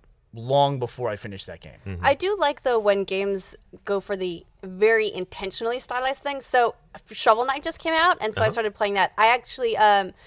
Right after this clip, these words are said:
Speaker 3: Meg and I were talking about it earlier, uh, eh, 'cause it came out on three D S, and then I was on, I was on Steam and found out that it's also on Steam. So I got it there, and I've been
Speaker 2: Mm-hmm.
Speaker 3: playing with my controller. It's been really great. Um, and it's, uh, it's straight up, it looks like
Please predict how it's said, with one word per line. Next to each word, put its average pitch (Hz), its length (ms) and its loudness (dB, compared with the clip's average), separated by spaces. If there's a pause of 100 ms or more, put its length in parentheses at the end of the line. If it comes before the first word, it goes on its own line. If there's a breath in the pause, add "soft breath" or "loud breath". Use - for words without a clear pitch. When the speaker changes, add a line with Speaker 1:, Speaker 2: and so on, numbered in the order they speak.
(180 soft breath)
Speaker 3:
Meg 254 180 -2
and 294 80 -6
I 285 60 -4
were 269 60 -4
talking 233 300 -2
about 208 140 2
it 202 40 -2
earlier, 214 520 0 (360 soft breath)
uh, 202 340 6 (560)
eh, 220 160 2
'cause 202 240 -6
it 220 340 -2
came 220 160 -2
out 208 100 4
on 202 120 2
three 196 180 -6
D 190 120 0
S, 208 340 2
and 208 180 0
then 202 360 0
I 202 100 0
was 196 160 0
on, 196 360 0 (280)
I 196 120 0
was 196 100 0
on 185 160 0
Steam 208 560 -2 (320)
and 202 200 -2
found 196 180 0
out 185 100 -2
that 196 80 -2
it's 190 100 -8
also 262 300 2
on 254 120 0
Steam. 226 280 -6
So - 160 -6
I 196 140 0
got 185 200 2
it - 140 -6
there, 202 160 -6
and 196 80 -10
I've 196 40 -8
been 190 100 -8
Speaker 2:
Mm-hmm. 131 40 -14
Speaker 3:
playing 202 140 -8
with 208 100 -12
my 208 80 -10
controller. 208 400 -6
It's 226 140 -8
been 190 80 -10
really 196 180 -6
great. 196 260 0 (800 soft breath)
Um, 220 400 6
and 233 80 0
it's, 262 220 -2
uh, 240 240 6
it's - 400 -8
straight 269 540 -2
up, 254 200 2
it 233 100 4
looks 233 460 -4
like 214 280 0